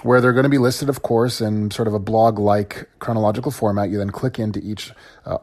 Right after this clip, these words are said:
article, in quotes. Uh, you'll see the brief sort of summary of the episode, and then, of course,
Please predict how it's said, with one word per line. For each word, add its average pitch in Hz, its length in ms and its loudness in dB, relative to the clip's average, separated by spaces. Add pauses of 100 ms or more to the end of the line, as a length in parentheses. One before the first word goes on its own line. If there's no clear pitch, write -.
(200)
article, 123 440 2 (100)
in 98 140 -4
quotes. 107 480 -4 (400)
Uh, 95 100 -2
you'll 104 120 0
see 135 140 -2
the 113 100 0
brief 107 300 -2
sort 98 160 -4
of 90 100 -6
summary 165 400 4
of 135 80 2
the 143 80 2
episode, 131 400 0
and 113 100 0
then, 110 140 2
of 101 80 -4
course, 104 380 -4